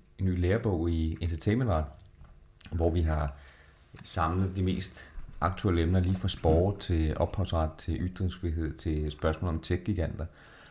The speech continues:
Speaker 1: og helt opdateret det, øh,
Speaker 2: <laughs>
Speaker 1: øh, den bog, øh, og alle de emner. Så den kommer ud her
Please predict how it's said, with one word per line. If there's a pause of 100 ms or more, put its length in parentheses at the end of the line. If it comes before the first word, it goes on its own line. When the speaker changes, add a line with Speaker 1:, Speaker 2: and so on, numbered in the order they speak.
(240)
Speaker 1:
og
helt
opdateret
det,
øh, (460)
Speaker 2:
<laughs>
Speaker 1:
øh,
den
bog, (160)
øh,
og
alle
de
emner.
Så
den
kommer
ud
her